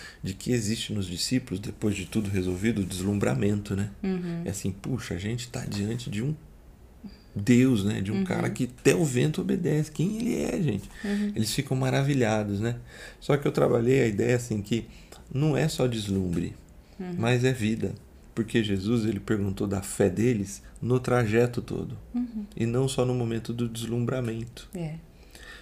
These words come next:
Speaker 1: Por quê? A fé de Jesus, a fé que ele pede dos discípulos não é uma fé de
Speaker 2: Pra
Speaker 1: que é
Speaker 2: fazer o
Speaker 1: possível
Speaker 2: mar acabar.
Speaker 1: acontecer o deslumbramento.
Speaker 2: Uhum.
Speaker 1: Mas é a fé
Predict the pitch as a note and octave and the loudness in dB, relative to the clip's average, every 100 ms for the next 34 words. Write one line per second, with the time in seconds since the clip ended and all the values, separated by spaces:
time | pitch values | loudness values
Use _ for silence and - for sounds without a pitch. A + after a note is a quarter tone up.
0 | - - F#3+ - - F#2 - - - G#2 | -8 4 6 6 0 0 0 -8 -4 -2
1 | - - C#3 A2 G2 F#2 G2 B2 - G2 | 0 0 2 0 -2 -2 -2 -2 -2 -6
2 | - C#3+ - - A2 G2 G2 G2 B2 G2 | 0 2 2 0 2 2 0 -2 -2 -4
3 | F#2 A#2+ - C#3+ C#3+ A2+ A2 B2 D3 D#3+ | -4 -6 -4 -6 -4 -6 -2 0 2 2
4 | D3+ C3+ - - - A#2+ B2 - - - | 2 0 -4 -4 2 4 4 2 -8 -20
5 | - - - G#2+ - A3 G3 F#3 F3+ F#3+ | -20 -12 -6 -2 2 4 4 4 4 6
6 | D3+ C#3+ C3 A#2+ B2 A#2 A#2+ G#2+ - G#2+ | 6 6 6 6 4 2 2 0 0 -2
7 | G2+ G2+ G2 F#2+ F2+ E2+ F#3+ F#3 F3+ F#3+ | 0 0 2 2 0 -2 -4 -4 -6 -8
8 | - - - - F#2+ F#2+ G#2 G2 - - | -14 -18 -14 -2 0 2 2 2 -4 -2
9 | G#2 B2 B2+ | 2 4 2